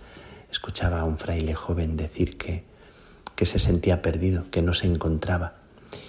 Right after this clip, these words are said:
Y es un fraile creativo, es un fraile que está alegre por fuera, lo ves alegre,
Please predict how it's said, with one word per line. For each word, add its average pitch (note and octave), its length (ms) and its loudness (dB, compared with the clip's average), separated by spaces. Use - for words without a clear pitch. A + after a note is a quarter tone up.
Y - 80 2
es F2 140 2
un G2+ 100 8
fraile F#2 360 8
creativo, E2 760 2
es - 120 -2
un F#2 100 4
fraile F#2+ 400 4
que E2+ 480 -4
está - 480 0
alegre F#2 600 2
por E2 160 2
fuera, B2+ 460 0
lo E2 180 0
ves E2+ 200 -2
alegre, F#2 400 4